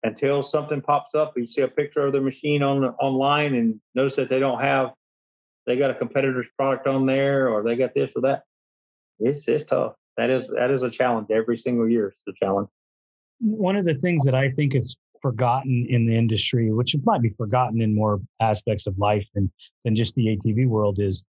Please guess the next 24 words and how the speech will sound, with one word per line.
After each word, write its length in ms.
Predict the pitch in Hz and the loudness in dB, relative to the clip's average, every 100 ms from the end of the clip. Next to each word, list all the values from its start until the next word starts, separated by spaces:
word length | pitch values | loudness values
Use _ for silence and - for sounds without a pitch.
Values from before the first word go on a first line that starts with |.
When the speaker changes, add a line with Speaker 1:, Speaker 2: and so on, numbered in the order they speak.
| _ _ | _ _
Speaker 2:
the 80 | 131 | -2
integrity 580 | 120 104 147 156 135 123 | 0 0 0 0 0 2
of, 140 | 110 107 - _ | 0 -2 -10 _
of 200 | 117 101 | 0 0
things. 440 | - 92 82 - - _ _ _ _ _ _ - | -2 0 -2 -6 -10 _ _ _ _ _ _ -4
You 100 | 127 | -2
Speaker 1:
Right. 100 | 110 | 0
Speaker 2:
know, 80 | 113 - _ | -4 -12 _
if 160 | 110 - | -4 0
you're 140 | 160 | 0
a 40 | 131 | 0
C 280 | - 147 | -2 -2
rider, 500 | 151 147 156 165 165 - _ _ _ _ - _ _ _ _ | 0 0 2 0 -4 -8 _ _ _ _ -20 _ _ _ _
I'm 160 | 143 131 | 0 0
sorry, 420 | - 147 147 113 | 0 0 0 0
you're 160 | 110 | 0
at 100 | 120 | 0
a 40 | 113 | 0
different 420 | 101 131 147 123 | 0 -2 -2 0
level 280 | 131 131 123 | 0 2 2
than 140 | 117 | 0
a 40 | 107 | 0
B 180 | 113 | 0
rider. 400 | 107 92 80 78 | 0 0 -2 -6